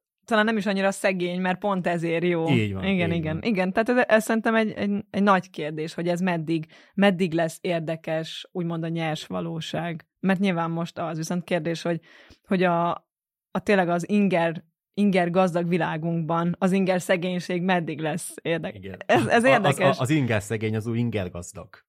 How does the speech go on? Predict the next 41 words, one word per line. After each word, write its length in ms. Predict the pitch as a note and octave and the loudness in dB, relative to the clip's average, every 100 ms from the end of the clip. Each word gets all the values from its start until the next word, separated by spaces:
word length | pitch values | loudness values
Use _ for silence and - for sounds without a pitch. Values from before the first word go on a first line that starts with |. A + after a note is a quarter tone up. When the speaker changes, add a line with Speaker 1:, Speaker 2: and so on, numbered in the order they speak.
| D#3 | -8
Speaker 2:
<laughs> 180 | - - | -4 4
Speaker 1:
Akár. 680 | C4+ B3 - A#3+ F3+ F3+ G3 _ _ | 6 6 4 2 2 0 -2 _ _
De 100 | - | 0
egyébként 320 | A#3 A#3 B3 B3 | 4 4 2 2
erről 120 | A#3+ | 4
lehetne 320 | C4 F3+ E3+ | 4 2 -2
filozofálni 680 | E3 D#3+ D#3 D#3+ F3 F#3+ G3+ | -6 -6 -4 -6 -6 -8 -8
szerintem 360 | - E3 E3+ | -6 -6 -4
sokáig. 440 | E3+ - F3+ - - | -6 -6 -10 -6 -2
Speaker 2:
Amúgy 140 | C3 | 0
igen, 240 | G#2 F2 F2+ | 0 -2 -4
lehet, 280 | A2 - | -4 -4
ez-, 180 | G#2 G2 | -6 -4
lehet 300 | F#2 G2+ F#2+ | -4 -4 -4
felveszünk 460 | - F#2+ F#2 - F#2 | -4 -6 -6 -8 -8
egy 80 | F2+ | -6
ilyen 140 | F2 | -6
adást, 340 | F2+ G2 F#2+ | -6 -6 -4
és 140 | B2 - | -4 -6
akkor 180 | G2+ - | -10 -10
nem 100 | F2 | -12
tudom, 220 | E2+ F#2 | -8 -4
három 400 | A2+ G#2+ G2 F2+ | -2 0 0 -2
órás 360 | F2+ F#2 F2+ - | -4 -4 -6 -6
lesz 240 | F#2+ - | -10 -8
a 20 | |
szerkesztett 640 | - C3 D#4 A2+ - A2 | 0 4 6 4 2 0
verziója, 680 | G2 G#2 A2 A#2 B2 C3 B2 | 2 2 2 2 2 2 2
a 80 | B2+ | 0
Speaker 1:
És 260 | - - - | -4 -18 -6
ak-, 60 | G2+ | 2
Speaker 2:
vágatlan 500 | G#2 G2 G2+ G#2 G2+ | 2 4 0 -2 -2
meg 200 | G2+ G2+ | -4 -6
négy-öt. 440 | G#2+ A2+ A#2+ C#3+ | -6 -4 -4 -4
Speaker 1:
igen, 160 | - F#3 | -4 -4
és 160 | F#3+ G#3+ | -4 -4
akkor 180 | G3+ | -6
Szókratész 560 | G3 G#3 F3+ F3 E3+ E3+ | -4 -4 -4 -6 -8 -8
és 120 | E3+ | -8
társai 340 | - F3 F#3+ | -4 -4 -2
meg, 40 | F3+ | -4